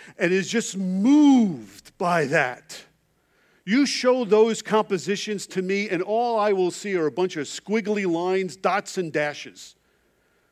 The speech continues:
I enjoy the music, but my appreciation of the music only goes so far as my ability to hear it.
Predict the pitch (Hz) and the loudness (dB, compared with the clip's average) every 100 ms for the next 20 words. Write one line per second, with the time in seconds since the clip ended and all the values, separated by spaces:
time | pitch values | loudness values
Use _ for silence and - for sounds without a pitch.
0 | _ _ - 165 175 175 156 214 220 196 | _ _ -4 0 0 0 4 6 6 4
1 | 175 208 311 156 190 190 - _ _ _ | 0 0 0 -2 -6 -8 -20 _ _ _
2 | _ _ _ - 202 208 202 190 - 220 | _ _ _ 0 2 4 2 0 -4 -4
3 | 202 175 185 294 247 233 202 196 156 170 | -4 -2 2 2 0 -4 -4 -4 -2 -4
4 | 185 185 185 175 208 247 262 220 226 208 | -4 -4 -4 -2 -2 -2 0 0 0 -2
5 | 185 208 208 185 165 180 165 180 196 196 | -8 -4 -2 -2 0 0 2 0 0 -2
6 | 185 175 147 - 180 170 151 - - | -8 -10 -18 -8 -6 -4 -6 -14 -20